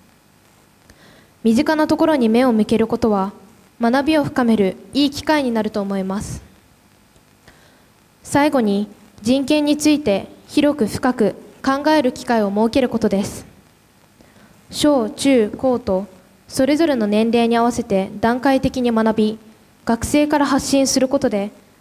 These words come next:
多くの人と知識を共有することができると考えます。長い間繰り返されてきた差別の歴史に、今こそ終止符を打つ時ではないでしょうか。ハンセン病によって人々が受けた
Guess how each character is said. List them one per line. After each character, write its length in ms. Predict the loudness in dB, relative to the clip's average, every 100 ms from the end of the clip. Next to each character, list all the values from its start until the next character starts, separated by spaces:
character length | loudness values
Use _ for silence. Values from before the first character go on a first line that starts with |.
| _ -2
多 160 | 0 2
く 140 | 0
の 100 | 0
人 180 | -2 -2
と 280 | 0 -2 -4 -14 -4
知 140 | -2
識 240 | 0 0
を 80 | 0
共 240 | 0 2 4
有 160 | 4
す 160 | 2 0
る 80 | 0
こ 120 | 0
と 100 | 0
が 80 | -2
で 100 | -2
き 100 | -2
る 120 | -2
と 100 | -4
考 260 | -6 -4 -4
え 100 | -4
ま 160 | -4
す。 240 | -6 -10 -16 _ _ _ _ _ _ _ _ _ _ _ -20 -20 -20 _ -4
長 300 | 0 2 2
い 80 | 2
間 240 | 2 0
繰 120 | 0
り 100 | 0
返 180 | 2 0
さ 140 | 2 0
れ 80 |
て 100 | 0
き 100 | -2
た 220 | -4 -4 -2
差 140 | -2
別 200 | 0 0
の 100 | 0
歴 180 | -2 -4
史 140 | -2 0
に、 220 | 0 -4 -14 -20 _ _ -2
今 160 | 0
こ 120 | -2
そ 200 | 0 0
終 200 | 2 2
止 200 | 2 2
符 100 | 2
を 80 | 2
打 80 | 0
つ 100 | -2
時 220 | -2 0
で 80 | 0
は 80 | 0
な 100 | 0
い 80 | 0
で 80 | -2
し 100 | -4
ょ 60 |
う 40 | -4
か。 240 | -6 -6 -14 -20 _ _ _ _ _ _ _ _
ハ 200 | -2 -2
ン 40 | 0
セ 160 | 0
ン 80 | 2
病 200 | 2 2
に 80 | 2
よ 80 | 0
っ 40 |
て 440 | 0 0 0 -6 -18
人 200 | -6 -2
々 220 | 0 0
が 120 | 0 -2
受 100 | 0
け 120 | -2
た 220 | -2